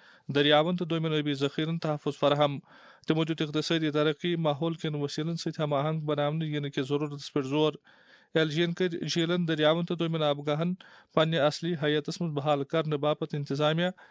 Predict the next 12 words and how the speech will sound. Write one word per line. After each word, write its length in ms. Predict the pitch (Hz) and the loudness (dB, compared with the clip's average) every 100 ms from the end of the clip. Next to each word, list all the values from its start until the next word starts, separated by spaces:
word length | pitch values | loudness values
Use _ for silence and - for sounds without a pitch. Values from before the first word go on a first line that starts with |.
| - _ | -20 _
avam، 380 | 143 151 160 175 - | 2 4 2 0 -2
ایل 160 | 151 | -2
سی 180 | 143 156 | -2 -4
ایم 160 | 156 160 | -2 -2
اے 80 | 170 | -4
تہٕ 120 | 165 | -2
razakar 460 | 156 147 143 156 | 0 0 0 -2
tanzimun 440 | 147 147 143 156 175 | 0 -4 -4 -4 -4
ہٕنٛزن 280 | 160 156 143 | -2 -4 -4
کوٗششن 460 | - 143 156 170 | -4 -2 0 0
ہِنٛدۍ 160 | 151 147 | -2 0
تعریف۔ 360 | 147 147 151 | 4 4 4